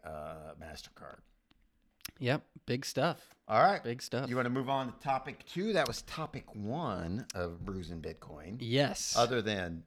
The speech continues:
Speaker 1: uh,
Speaker 2: Bruising blockchain, that is.
Speaker 1: Bruising blo-, <laughs> yeah, yeah. Bruising
Speaker 2: <laughs> But it
Speaker 1: blockchain.
Speaker 2: flows. <laughs>
Speaker 1: But, um, we got the pumpkin beer. What do you think?
Speaker 2: Yeah,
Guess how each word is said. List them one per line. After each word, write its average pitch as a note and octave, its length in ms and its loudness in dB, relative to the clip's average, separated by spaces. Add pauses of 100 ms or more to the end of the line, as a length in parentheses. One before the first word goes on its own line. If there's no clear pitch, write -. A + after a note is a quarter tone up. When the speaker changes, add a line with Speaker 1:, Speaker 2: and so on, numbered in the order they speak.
(120)
Speaker 1:
uh, E2 420 -4 (320)
Speaker 2:
Bruising D#3 400 2
blockchain, A2 500 -4
that A#1 240 -12
is. - 80 -14
Speaker 1:
Bruising D3 300 -4
blo-, B2 100 -8 (280)
<laughs> - 260 -4
yeah, - 140 4 (180)
yeah. C#3+ 220 2 (560)
Bruising F3+ 340 0
Speaker 2:
<laughs> - 0 -
But D3+ 320 12
it D#3+ 80 8
Speaker 1:
blockchain. - 100 -2
Speaker 2:
flows. F3 440 6
<laughs> - 360 -4
Speaker 1:
But, A#2+ 340 2
um, G#2+ 520 0 (800)
we A2 80 -4
got A2 180 -4
the - 80 -14
pumpkin D3 380 -8
beer. F2 140 -8
What G2+ 80 -6
do A2 60 -6
you A2+ 60 -10
think? C3 160 -12 (340)
Speaker 2:
Yeah, C4 200 6